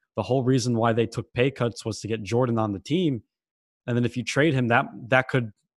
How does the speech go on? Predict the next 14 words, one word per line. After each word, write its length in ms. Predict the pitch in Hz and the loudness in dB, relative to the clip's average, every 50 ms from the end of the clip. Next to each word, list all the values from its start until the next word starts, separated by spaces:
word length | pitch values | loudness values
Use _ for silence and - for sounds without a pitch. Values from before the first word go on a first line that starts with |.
| _ - | _ -4
upset 440 | 131 117 - - - - 123 127 120 - _ - | -4 -4 -2 -4 -2 0 0 0 -2 -4 _ -8
Durant 320 | 123 120 107 110 117 117 127 | -6 -4 -2 0 0 0 0
and 100 | 127 117 | 0 0
Irving. 240 | 107 117 113 120 110 | 0 0 0 0 0
That'll 220 | 113 113 113 107 | 0 0 0 -2
probably 340 | - - 123 139 139 127 120 | 0 2 2 2 4 4 2
upset 300 | 113 110 - - 104 - | 0 0 -2 -4 -4 -2
Irving. 340 | - 110 123 110 110 107 101 | 0 0 2 2 0 -2 -2
He'll 120 | 104 113 | -2 -2
just 240 | 110 98 113 101 - | -2 -4 -6 -6 -4
take 180 | - 123 120 - | -4 -4 -4 -2
his 140 | 110 92 92 | -4 -6 -6
walking 400 | 98 104 117 117 117 117 110 101 | -4 -2 -2 -2 -2 -2 -4 -4
stick 420 | - - - 110 107 107 - _ | -6 -6 -4 -4 -4 -4 -6 _